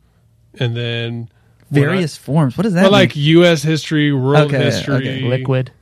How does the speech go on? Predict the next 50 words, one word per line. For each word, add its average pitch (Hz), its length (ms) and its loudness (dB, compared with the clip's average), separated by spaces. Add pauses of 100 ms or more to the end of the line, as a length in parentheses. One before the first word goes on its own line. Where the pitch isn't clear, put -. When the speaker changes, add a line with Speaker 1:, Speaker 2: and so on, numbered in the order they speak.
(100)
Speaker 1:
<laughs> - 180 -20
liquid 160 580 -2
history. 139 760 -8 (840)
And 170 120 2
then, 196 100 2
of 170 80 0
course, 165 300 4
when 156 140 0
you're 156 140 4
a 143 40 2
new 147 180 2
teacher, 135 340 -2
they 131 140 -2
just 131 180 -4
give 127 140 -2
you 127 80 -2
all 123 80 -2
the 117 120 -4
hodgepodge 113 540 -6
stuff 117 340 -8
that, 110 140 -8
like, 107 360 -12
no 120 160 -8
one 110 160 -6
wants 113 240 -8
to 127 100 -10
do. 127 300 -4
So 127 100 -6
I 120 40 -2
did, 120 120 -4
like, 120 160 -4
career 113 380 -4
education, 117 1000 -6
Seven 110 300 -8
Habits 110 360 -6
of 117 280 -12
Highly 110 320 -8
Effective 110 420 -10
Individuals 107 580 -8
or 107 80 -10
something 113 280 -8
like 110 160 -6
that. - 920 -2
Speaker 2:
<laughs> - 40 -20
Speaker 1:
Yeah, 120 140 -2
try 143 200 0
going 160 240 4
through 139 300 0 (380)
a, 147 40 -6
uh, 110 440 -4